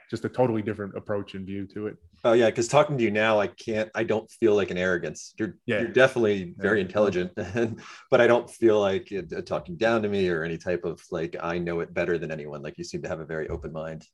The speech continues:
Speaker 1: Yeah, that's my big thing. That's, so I, I don't know if you're familiar with, uh, if you ever heard of Richard Feynman.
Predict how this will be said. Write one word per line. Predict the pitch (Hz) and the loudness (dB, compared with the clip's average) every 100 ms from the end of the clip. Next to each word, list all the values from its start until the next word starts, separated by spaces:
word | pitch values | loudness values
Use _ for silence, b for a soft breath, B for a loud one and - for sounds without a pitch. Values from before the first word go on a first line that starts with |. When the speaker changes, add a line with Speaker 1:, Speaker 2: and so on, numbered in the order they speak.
| _ _ | _ _
Speaker 1:
Yeah, | 117 127 127 | 4 6 8
that's | 139 190 | 6 6
my | 175 | 4
big | 160 127 | 4 2
thing. | 117 107 104 | -2 -4 -6
That's, | 123 117 | -8 -2
so | - 143 | 6 8
I, | 139 143 | 8 6
I | |
don't | 170 | 6
know | 165 | 4
if | |
you're | 139 | 2
familiar | 127 131 127 120 | -2 0 2 2
with, | 107 113 | 0 2
uh, | 104 101 | 2 2
if | 120 | 0
you | |
ever | 110 | 0
heard | 110 107 | 0 0
of | |
Richard | 110 107 101 | 0 -2 -2
Feynman. | 110 110 117 117 | 0 0 -2 -6